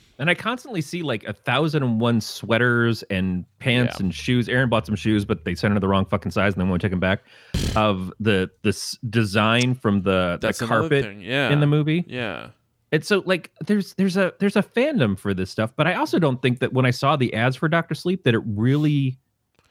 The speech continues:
Speaker 2: It
Speaker 1: did enough to
Speaker 2: Uh-uh.
Speaker 1: show that it was
Speaker 2: Uh-uh.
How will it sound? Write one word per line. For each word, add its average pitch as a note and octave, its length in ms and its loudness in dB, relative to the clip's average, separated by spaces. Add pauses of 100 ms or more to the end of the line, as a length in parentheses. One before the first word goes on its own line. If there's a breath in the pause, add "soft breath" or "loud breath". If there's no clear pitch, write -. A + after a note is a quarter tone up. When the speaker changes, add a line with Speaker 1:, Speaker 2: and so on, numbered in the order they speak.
(400 soft breath)
Speaker 2:
It D3+ 80 0
Speaker 1:
did C#3+ 120 4
enough A#2 400 4 (260)
to B2 100 2
Speaker 2:
Uh-uh. - 60 2
Speaker 1:
show A#2 360 2
that G2 140 2
it - 80 -6
was F#2+ 340 -2 (640)
Speaker 2:
Uh-uh. - 180 -20